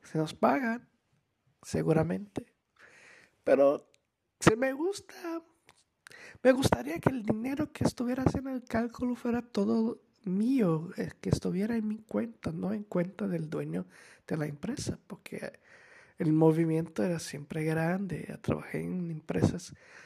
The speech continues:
multinacionales que estaban en Brasil, en otros países del mundo,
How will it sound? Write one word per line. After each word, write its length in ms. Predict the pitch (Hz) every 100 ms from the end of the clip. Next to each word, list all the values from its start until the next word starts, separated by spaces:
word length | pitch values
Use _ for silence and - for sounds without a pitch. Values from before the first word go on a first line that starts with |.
| -
multinacionales 1900 | - 170 196 175 147 - - 202 160 - - 151 151 156 151 156 165 170 160
que 140 | - -
estaban 340 | - 156 160
en 120 | 87
Brasil, 460 | 82 - 165 156 160
en 140 | 170 165
otros 280 | - 180 -
países 380 | - 160 175
del 160 | 180 185
mundo, 520 | 160 151 151 170 180